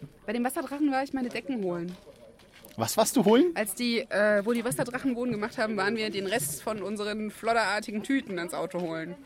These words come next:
Speaker 2: Ah.
Speaker 1: Wir haben nämlich keine Koffer, wir haben nur D-M-Recycle-Tüten.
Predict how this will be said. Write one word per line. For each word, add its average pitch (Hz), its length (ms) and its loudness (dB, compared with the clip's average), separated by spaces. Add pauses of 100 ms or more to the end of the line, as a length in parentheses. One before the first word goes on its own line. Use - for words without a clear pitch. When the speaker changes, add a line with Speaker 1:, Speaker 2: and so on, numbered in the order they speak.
(180)
Speaker 2:
Ah. 120 600 10
Speaker 1:
Wir 220 80 0
haben 262 80 4
nämlich 269 200 2
keine 285 180 0
Koffer, 294 340 4
wir 269 160 2
haben 240 220 2
nur 269 260 0
D-M-Recycle-Tüten. 233 1300 -2